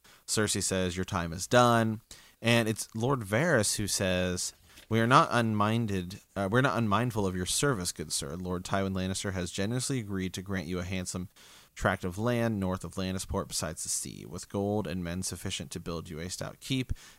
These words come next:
and servants to your every need." Sir Barristan looked up sharply, "A hall to die in and men to bury me." So I just like, though, that it's Varys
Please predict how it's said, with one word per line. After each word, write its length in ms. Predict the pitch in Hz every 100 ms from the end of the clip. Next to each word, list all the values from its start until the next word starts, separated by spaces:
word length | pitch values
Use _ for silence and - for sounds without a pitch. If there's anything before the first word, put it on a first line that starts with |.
| -
and 180 | 110 110
servants 480 | - 101 101 95 -
to 100 | 98
your 140 | 92
every 280 | 69 80 80
need." 420 | 69 50 50 - - _ _ -
Sir 160 | -
Barristan 440 | 92 95 92 95 90
looked 240 | 87 -
up 140 | 71 -
sharply, 500 | - 92 - 95 -
"A 120 | 95
hall 380 | 87 95 92 92
to 120 | -
die 360 | 90 - 82 80
in 280 | 50 58 53
and 160 | 82 90
men 240 | 90 87
to 100 | -
bury 380 | 87 78 55 62
me." 240 | 50 50 - _ - - - - _ -
So 480 | - 139 120 110
I 100 | 101 135
just 180 | 131
like, 260 | 117 110 101
though, 260 | 107 98 95
that 300 | 90 90 - _ _ _ - - _ _ _ _ _ _ _ _ _ -
it's 180 | 113 107
Varys 680 | 95 104 107 95 87 - -